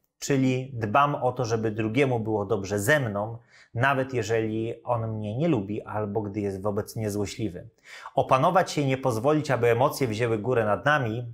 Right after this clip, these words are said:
to jest naprawdę bardzo trudne, jednak potrzebne. I ten owoc Ducha Świętego jest niestety bardzo często mało, e, używany, a opanowanie każdemu z nas się przyda.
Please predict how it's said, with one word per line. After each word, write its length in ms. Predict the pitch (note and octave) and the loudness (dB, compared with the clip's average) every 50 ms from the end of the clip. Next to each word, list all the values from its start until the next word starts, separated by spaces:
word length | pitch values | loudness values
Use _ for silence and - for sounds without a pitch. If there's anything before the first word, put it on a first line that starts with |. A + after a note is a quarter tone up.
| - - | -10 -8
to 80 | - A2+ | -6 -6
jest 120 | F#2+ - | -4 -2
naprawdę 580 | A2+ G#2+ - - A#2 B2 C3+ C#3 A#2+ G2+ G#2+ G2+ | -2 -2 -2 0 2 4 4 4 2 0 -4 -2
bardzo 340 | F2+ A2 G#2+ G#2 F2+ G#2 | 0 0 0 0 0 -4
trudne, 480 | G2+ - - G#2 G2+ F2 F#2 G2 F2+ - - | -6 -4 -4 -6 -6 -4 -6 -8 -8 -8 -8
jednak 320 | A2 G#2+ - A#2 G#2+ - | -6 -4 -2 -2 -4 -4
potrzebne. 580 | - - - - - A2 F#2 F2 E2+ C2 - - _ - - - - - - - - | -6 -8 -6 -2 -2 -2 -2 -2 -6 -14 -16 -20 _ -20 -20 -20 -20 -20 -10 -6 -6
I 140 | C3+ C3 | -6 -2
ten 260 | C#3 E3+ F3+ G#3 A3 - | 0 2 2 2 0 0
owoc 460 | - D3 C3 C3+ C#3+ C#3 C#3+ - - C#3+ - | 2 2 2 2 0 0 -2 -6 -6 -6 -4
Ducha 300 | A#2+ A#2 C3 A#2 C3+ C3 | -4 -2 0 0 0 0
Świętego 500 | B2 - - A#2+ A2 G2+ - A2 G2 A#2+ | 0 0 -2 -2 0 0 -2 0 2 0
jest 160 | C3+ B2+ C3 | 0 0 0
niestety 380 | C#3+ C3+ - - D3+ C#3+ - D3 | -2 -2 -2 -2 -4 -2 -2 0
bardzo 340 | A#2+ A2 D3 D#3 C3+ B2 C3+ | 2 4 4 4 4 0 0
często 600 | - - C3+ C3+ B2 - - C#3 C3 B2 - - - - - - | 0 0 0 -2 -2 0 2 2 2 2 0 -4 -16 -20 -14 -8
mało, 760 | A2+ A2+ A2+ A#2+ B2 C3 C3 B2+ B2+ B2+ B2 B2 B2 - - A2+ A#2+ | -4 0 4 6 6 6 6 6 4 4 4 2 0 -2 -4 -2 -2
e, 40 | A#2 | 0
używany, 640 | - C#3+ A#2+ G#2+ A#2 G#2 A2 G2 F#2 F#2 F2+ F2+ F2 - - | 0 -2 -2 -2 2 2 4 4 2 2 -4 -10 -14 -10 -2
a 120 | - A#2+ | 0 0
opanowanie 540 | A#2 A#2 - B2+ A#2+ B2 A2+ C#3+ D3 C#3 B2+ | 0 2 2 0 2 2 2 2 2 2 0
każdemu 440 | - - A#2 G#2+ G2 B2+ C3 B2 A#2+ | -2 -2 -4 -2 0 -2 -2 -2 -2
z 60 | G#2 | -4
nas 160 | A2+ A2 - | -6 -6 -6
się 100 | - - | -8 -10
przyda. 360 | - - - A2 - - - | -10 -8 -8 -8 -8 -8 -12